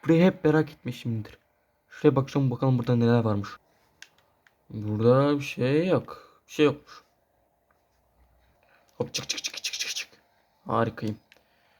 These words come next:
Şuradan sanırım şey gideceğiz. Buradan nasıl sonra s-, soldanmış.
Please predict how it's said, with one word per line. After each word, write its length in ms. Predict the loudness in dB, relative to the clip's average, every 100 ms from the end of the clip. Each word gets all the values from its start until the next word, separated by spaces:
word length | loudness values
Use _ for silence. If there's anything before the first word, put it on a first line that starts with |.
| _ _ _ _ _
Şuradan 760 | -18 -4 0 2 2 0 -2 -4
sanırım 300 | -6 -4 -4
şey 240 | -4 -4
gideceğiz. 720 | -4 -6 -10 -10 -12 -20 -20 -20
Buradan 720 | -10 -4 -2 -2 -2 -2 -4 -4
nasıl 140 | -6
sonra 240 | -6 -6
s-, 60 | -8 -12 -20 -20 -20 _ _ _ _ _ _ _ _ _ _
soldanmış. 540 | -2 0 0 -6 -10